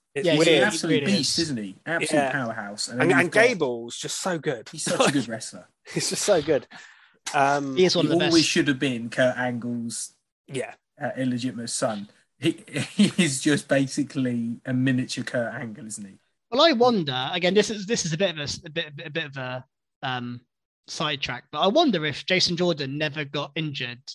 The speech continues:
Speaker 2: where, how big the Alpha Academy would have got.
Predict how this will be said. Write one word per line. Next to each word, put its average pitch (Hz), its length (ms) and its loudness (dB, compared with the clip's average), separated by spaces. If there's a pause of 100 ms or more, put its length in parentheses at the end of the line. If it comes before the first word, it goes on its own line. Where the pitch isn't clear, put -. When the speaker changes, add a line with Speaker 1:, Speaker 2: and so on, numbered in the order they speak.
(280)
Speaker 2:
where, 151 260 -4
how 175 520 2 (360)
big 143 340 2 (220)
the 170 60 -2
Alpha 160 220 -2
Academy 139 340 -2
would 139 140 -10
have 131 140 -12
got. 135 260 -8